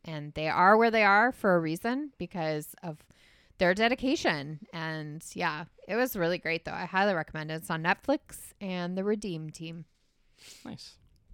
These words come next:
Speaker 1: Good.
Speaker 2: Yeah.
Speaker 1: All right.
Speaker 2: Let's get into the stream, theater, D V D.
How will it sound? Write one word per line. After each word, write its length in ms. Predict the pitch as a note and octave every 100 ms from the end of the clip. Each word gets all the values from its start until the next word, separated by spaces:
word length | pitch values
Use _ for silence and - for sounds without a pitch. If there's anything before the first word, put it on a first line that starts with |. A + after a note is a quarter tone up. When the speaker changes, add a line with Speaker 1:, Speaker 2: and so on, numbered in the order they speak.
| - - _ _ _ _ _ _ _ _ _ _ _ _ -
Speaker 1:
Good. 140 | F4 - _ -
Speaker 2:
Yeah. 200 | B2 A#3+ - -
Speaker 1:
All 80 | G#3
right. 240 | A#3+ F4+ - _ _ -
Speaker 2:
Let's 220 | A#2+ -
get 180 | - A#2
into 600 | B2 A#2 - B2 B2 A#2 -
the 340 | A2+ A2+ A2 - _ _
stream, 640 | - D3+ D#3 D#3 D3+ D#3+ -
theater, 500 | - C#3 C#3+ C3+ B2+ C3 - _
D 120 | A#2+
V 160 | B2+ A#2+
D. 380 | A2+ E2+ -